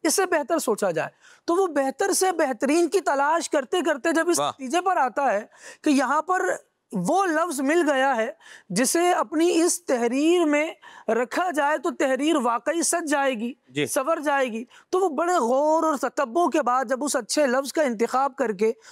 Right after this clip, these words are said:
Speaker 1: उसे अपनी तहरीर में शामिल कर देता है, तो नतीजा ये होता है कि पढ़ने वाले के जहन पर और इसके दिलो दिमाग पर वो तहरीर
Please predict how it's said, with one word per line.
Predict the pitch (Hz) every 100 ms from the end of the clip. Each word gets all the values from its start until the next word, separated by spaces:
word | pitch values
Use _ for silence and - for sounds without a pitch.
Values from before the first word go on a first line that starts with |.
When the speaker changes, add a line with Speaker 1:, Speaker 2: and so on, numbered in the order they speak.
| - -
Speaker 1:
उसे | - 294
अपनी | 320 320
तहरीर | 294 269 294 330
में | 330
शामिल | - 277 285 370
कर | 320 254
देता | 233 220 254
है, | 175 - _ _ _ -
तो |
नतीजा | 277 240 - 277 339
ये | 381 349
होता | 294 226 311
है | 311
कि | 330
पढ़ने | 330 285 262 294 339
वाले | 285 262 302
के | 320 311
जहन | 220 202 226 240
पर | 320 349 - - - -
और | 302 311
इसके | - 349
दिलो | 330 240 294 339
दिमाग | 285 247 285 311 -
पर | 349
वो | 330 330
तहरीर | 285 240 226 254 302 330